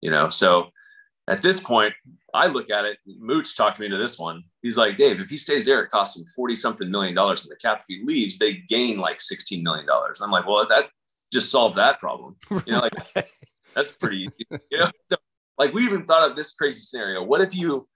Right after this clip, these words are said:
Speaker 1: what if you send Aaron Rodgers to San Francisco in exchange for a first round pick and Trey Lance? Now the Packers get a young quarterback, right? And they get a first round pick, and Aaron gets to go home.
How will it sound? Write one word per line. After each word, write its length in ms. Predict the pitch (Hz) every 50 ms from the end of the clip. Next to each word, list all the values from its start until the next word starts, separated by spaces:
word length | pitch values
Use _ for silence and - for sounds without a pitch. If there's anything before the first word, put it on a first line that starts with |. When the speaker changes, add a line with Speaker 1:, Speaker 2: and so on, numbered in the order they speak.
| _ _ _ _ _
Speaker 1:
what 140 | - 135 175 202
if 100 | 202 196
you 80 | 185 165
send 320 | - - - 165 156 131
Aaron 240 | 104 127 135 135 127
Rodgers 380 | 123 127 131 127 123 117 104
to 60 | 101 98
San 280 | - - 113 117 123
Francisco 760 | - 131 120 101 - 117 104 - - - 90 82 82 82 - - _ _ _ _ _ _ _
in 60 | 117 117
exchange 380 | 113 98 - - 123 123 120 -
for 140 | - 98
a 40 | 95
first 240 | - 135 139 135 -
round 200 | 127 123 113 107
pick 160 | 135 120 113 -
and 100 | 95 90
Trey 180 | - 107 98 92
Lance? 400 | 87 82 73 67 - - - -
Now 120 | 123 131
the 100 | 180 190
Packers 480 | 190 - 127 123 135 - 165 156 135 120
get 120 | 131 135
a 40 | 123
young 260 | 110 107 113 131 151
quarterback, 560 | 151 - 131 120 117 113 117 120 123 143 - - _ _ _ _ _ _ _ _ _ _
right? 240 | 107 107 120 139 - - -
And 160 | 120 139 151
they 60 | 156 135
get 120 | 151 147
a 40 | 143
first 280 | - 147 151 147 -
round 240 | 147 143 147 151 147
pick, 280 | 131 120 120 127 123 - _ _ _ _ _ _ _ _ _ _ _ _ _ _ _ _ _ _ _ _ -
and 100 | 95 87
Aaron 220 | 101 104 101 101
gets 180 | 98 101 98 -
to 80 | 92
go 200 | 80 85 80 73 -
home. 240 | - - 50 98